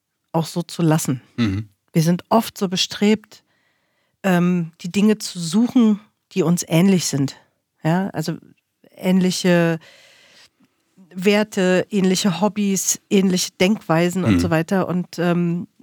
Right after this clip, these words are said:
Speaker 1: das, das hat auch ganz viel.
Speaker 2: Mhm.
Speaker 1: Aber das, was, was oft die Würze des Lebens ja gibt,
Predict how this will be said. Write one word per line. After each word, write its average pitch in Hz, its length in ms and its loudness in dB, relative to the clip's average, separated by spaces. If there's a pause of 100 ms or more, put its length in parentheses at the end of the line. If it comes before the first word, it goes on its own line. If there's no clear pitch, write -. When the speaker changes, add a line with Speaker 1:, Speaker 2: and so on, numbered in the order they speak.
(160)
Speaker 1:
das, - 260 -6
das - 220 -2
hat 220 160 2
auch 320 160 0
ganz 151 260 -2
viel. 151 420 -2 (160)
Speaker 2:
Mhm. 98 280 -4 (680)
Speaker 1:
Aber 185 180 2
das, 196 300 -2
was, - 320 -4 (680)
was 180 200 -4
oft - 180 -8
die 175 160 -2
Würze 254 380 2
des 196 200 -2
Lebens 180 380 2
ja 175 120 0
gibt, - 440 -4